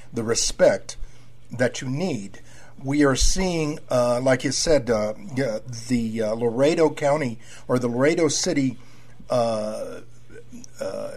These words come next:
City Council has filed a lawsuit because of the variant, because of the, uh, covid, the number of, of infected folks that are now, uh, coming into the, uh, i-, into,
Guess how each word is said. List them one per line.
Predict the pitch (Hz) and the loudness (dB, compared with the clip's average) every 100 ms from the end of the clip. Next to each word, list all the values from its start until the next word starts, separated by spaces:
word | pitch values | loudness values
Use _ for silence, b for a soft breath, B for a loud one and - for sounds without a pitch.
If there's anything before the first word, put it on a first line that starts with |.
| - | -10
City | - - - | -6 2 2
Council | - - 165 202 208 135 101 101 B B B | 2 0 4 4 2 0 -4 -6 B B B
has | 123 120 | -2 2
filed | - 156 156 | 6 8 8
a | 131 | 4
lawsuit | 117 135 190 - 131 117 | 2 4 4 2 -2 -2
because | 117 - - 254 254 | -4 -2 6 6 6
of | 143 | 2
the | |
variant, | 117 107 95 95 95 | 0 0 -2 -6 -10
because | - 107 160 151 | -10 -4 -2 -2
of | 139 | -4
the, | 120 113 110 | -4 -4 -4
uh, | 107 104 | -4 -6
covid, | 101 - 135 120 107 - B B B | -6 -4 -2 -2 -4 -10 B B B
the | 120 | 0
number | 123 131 123 | 2 2 2
of, | 107 - | 0 -2
of | 120 110 - | -6 -6 -2
infected | 143 117 147 135 123 | -2 0 0 0 -2
folks | 104 127 107 - b b b b | -8 -6 -6 -8 b b b b
that | 120 | 0
are | 117 | 2
now, | 117 131 127 - - - - | 4 4 2 -2 -14 -8 -4
uh, | 110 113 | -2 -2
coming | - 139 127 | -2 0 0
into | 123 143 | -2 -2
the, | 113 107 104 | -4 -4 -4
uh, | 98 101 95 98 b b b b - | -6 -6 -6 -8 b b b b -10
i-, | 139 - | -8 -4
into, | 127 - 127 110 | -4 4 6 6